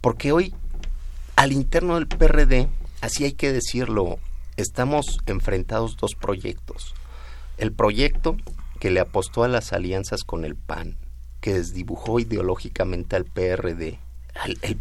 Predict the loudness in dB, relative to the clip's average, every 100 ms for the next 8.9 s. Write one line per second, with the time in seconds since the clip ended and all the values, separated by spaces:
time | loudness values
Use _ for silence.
0 | -4 -2 -2 -2 -8 -14 -12 -6 -2 -2
1 | -2 -6 -4 -2 -2 -4 -4 -4 -4 -4
2 | 0 -2 -2 -6 -2 0 0 -2 -6 -10
3 | -4 -2 0 0 -2 -6 -8 -8 -8 -4
4 | -4 -2 0 2 2 4 2 2 0 0
5 | 0 0 -2 -2 2 4 2 0 2 4
6 | 6 8 10 10 8 4 4 2 2 0
7 | 0 0 0 -2 -2 -2 -2 -2 -4 -4
8 | -4 -4 -4 -6 -4 -2 0 0